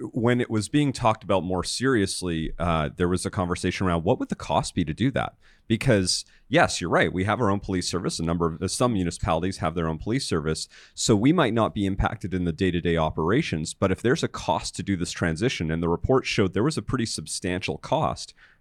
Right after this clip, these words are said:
guess who's paying for that? Every Albertan, including the ones that already have a, their own municipal police service. So I think part of our concern was if we're going to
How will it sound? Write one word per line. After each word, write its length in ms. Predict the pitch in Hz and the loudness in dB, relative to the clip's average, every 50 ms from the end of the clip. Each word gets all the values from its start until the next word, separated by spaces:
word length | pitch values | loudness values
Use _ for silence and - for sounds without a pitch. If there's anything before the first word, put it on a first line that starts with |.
| _ _ - | _ _ 0
guess 200 | 151 170 - - | 0 0 2 2
who's 120 | 147 127 | 0 2
paying 260 | - 147 151 170 139 | 2 2 4 4 2
for 120 | - 85 71 | 0 0 0
that? 240 | 73 67 - - - _ _ _ - | 0 0 -2 -4 -10 _ _ _ 0
Every 320 | 117 151 170 - 110 92 | 2 2 4 4 4 4
Albertan, 500 | 85 78 73 78 73 - - 62 62 - _ - | 4 2 0 0 -4 -4 -6 -10 -14 -14 _ -6
including 480 | - 104 104 - - 151 160 156 135 117 | -4 -4 -2 2 4 6 6 6 6 4
the 40 | 113 | 4
ones 260 | 113 110 110 107 104 | 2 2 0 0 0
that 120 | 107 98 | 2 2
already 280 | 98 98 101 95 95 95 | 4 4 4 4 2 2
have 200 | 95 90 87 90 | 0 0 0 0
a, 80 | 85 | -2
their 240 | - 85 87 90 87 | -2 0 2 2 4
own 160 | 90 90 87 | 4 2 2
municipal 420 | 85 87 87 80 80 - - - 82 | 0 0 0 -2 -2 -4 -4 -6 -6
police 320 | - - 98 110 147 - | -4 -2 -2 -2 -2 -2
service. 440 | - - 73 - - - - - - - - - - - - | -2 -4 -4 -4 -4 -8 -8 -8 -10 -10 -14 -20 -20 -16 -6
So 140 | - 101 | 0 4
I 40 | 101 | 4
think 180 | 117 131 - - | 4 4 4 2
part 240 | - - 110 139 147 | 2 4 4 4 4
of 80 | 123 | 4
our 100 | 95 87 | 2 0
concern 540 | 87 - - 85 - - - 98 87 85 85 | 0 0 -2 -4 -2 -2 0 0 0 0 0
was 320 | 85 80 82 82 - - - | 0 0 0 0 -2 -4 -4
if 200 | - 95 - - | -2 -2 0 0
we're 80 | 104 95 | -2 -2
going 300 | 87 95 110 156 214 208 | 0 0 0 0 0 0
to 180 | - 123 110 | -2 -4 -4